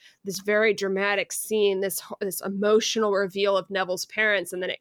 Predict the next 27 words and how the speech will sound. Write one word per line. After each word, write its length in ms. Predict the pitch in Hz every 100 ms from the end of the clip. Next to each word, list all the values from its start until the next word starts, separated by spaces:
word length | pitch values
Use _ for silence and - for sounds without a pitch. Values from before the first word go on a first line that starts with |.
| -
it, 200 | 123 -
like, 220 | 190 -
has 380 | 196 208 196 -
the, 140 | 185
like, 360 | 180 180 - - _ _ _ _ _ -
uh, 180 | - 143
you 140 | 196
know, 380 | 185 120 165 - -
I, 120 | - -
I 80 |
can 200 | 208 196
hear 440 | 180 - 214 208 196
the 120 | 175
tense 500 | - - 190 - -
television 680 | - 214 214 190 170 185 185
music 360 | 190 185 185 175
right 240 | 196 180 -
before 340 | 180 202 185
it 80 | -
cuts 260 | - - -
to 100 | 185
commercial, 680 | - 185 202 202 208 185
and 100 | 185
then 120 | 170 180
Lockhart 640 | 180 180 - 190 175 -
says, 400 | - 190 185 -
like, 440 | 180 160 - -